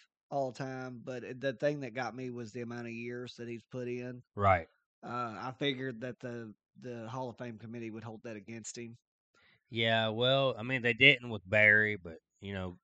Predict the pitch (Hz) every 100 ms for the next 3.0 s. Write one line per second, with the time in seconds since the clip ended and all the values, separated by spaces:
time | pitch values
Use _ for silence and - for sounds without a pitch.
0 | _ _ 95 107 107 104 95 160 147 147
1 | 165 165 151 135 127 131 131 139 123 120
2 | 131 - - _ _ - 147 147 143 139